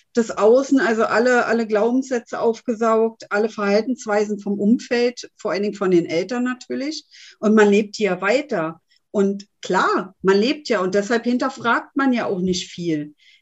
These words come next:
Aber im Grunde lebt man ja erstmal das Leben der anderen. Und dann später, wenn du ja an dem Punkt ankommst, zu hinterfragen,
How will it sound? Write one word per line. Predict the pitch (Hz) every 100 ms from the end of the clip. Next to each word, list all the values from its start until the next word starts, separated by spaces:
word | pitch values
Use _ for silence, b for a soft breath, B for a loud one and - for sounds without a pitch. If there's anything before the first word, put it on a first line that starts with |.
| -
Aber | 175 160 156 - _
im | 185 165
Grunde | 208 320 415
lebt | 302 302
man | 285
ja | 277 220
erstmal | 233 247 269 254
das | 240
Leben | 220 226 233
der | 240
anderen. | 196 254 247 185 160 165
Und | 175 175
dann | 185 190
später, | - - 277 427 262 165 160 165 _ -
wenn | 202
du | 277
ja | 320 262 220
an | 214 208
dem | 208
Punkt | 202 214 220
ankommst, | 214 302 - 285 294 -
zu | 262
hinterfragen, | 240 233 240 220 - 208 202 190 175